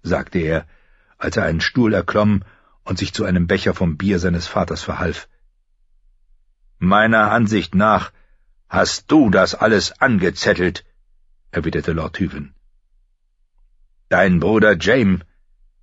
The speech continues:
hätte sich niemals feige von einer Frau gefangen nehmen lassen.“ <laughs> „Das ist einer der Punkte, in denen ich mich von Jaime unterscheide. Und er ist auch größer als ich, wie euch aufgefallen sein dürfte.“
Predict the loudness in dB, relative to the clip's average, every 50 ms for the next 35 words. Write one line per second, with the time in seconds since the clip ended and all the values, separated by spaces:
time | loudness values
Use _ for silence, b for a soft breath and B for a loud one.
0 | _ _ _ -2 0 0 0 0 0 -2 -2 0 0 2 2 2 2 2 2 0
1 | -2 -4 0 2 2 2 2 2 0 0 2 2 2 2 2 2 0 -2 -2 0
2 | 2 2 2 2 2 2 0 0 0 0 2 2 2 2 2 2 2 2 2 2
3 | 0 0 -4 -8 -10 -12 -16 _ _ _ _ -20 _ _ _ _ _ _ _ -10
4 | -6 -2 0 0 0 0 0 0 0 0 -2 -2 -2 -4 -4 -4 -6 _ -16 -16
5 | -14 -12 -14 -14 -2 2 2 2 4 2 0 2 2 2 4 4 4 4 4 4
6 | 4 4 2 4 4 2 2 2 2 0 0 2 0 0 2 0 0 2 2 2
7 | 4 6 6 6 6 4 4 2 2 2 4 4 2 4 4 4 4 4 b b
8 | b b b b b b b b b _ 4 4 4 6 4 4 4 4 2 2
9 | 2 2 2 2 2 2 2 4 4 4 4 4 4 6 6 6 4 4 0 0
10 | 0 -2 -4 -12 _ _ _ _ _ _ _ 0 2 4 6 6 6 4 2 2
11 | 4 4 4 4 2 0 -2 0 2 4 4 4 4 4 2 4 4 4 4 2
12 | 0 0 -2 -2 -2 -6 -8 -6 -4 -4 -2 -4 -6